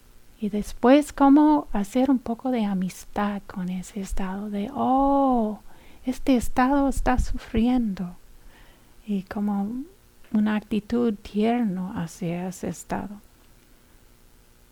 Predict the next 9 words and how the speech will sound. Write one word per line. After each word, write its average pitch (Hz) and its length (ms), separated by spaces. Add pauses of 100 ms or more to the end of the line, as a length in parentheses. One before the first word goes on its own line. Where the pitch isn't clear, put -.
(340)
Y 220 120
después 277 640
recuerdo 254 520
un 269 260
día 277 400 (1000)
estaba 196 840 (800)
en 180 160
mi 180 280
apartamento 233 920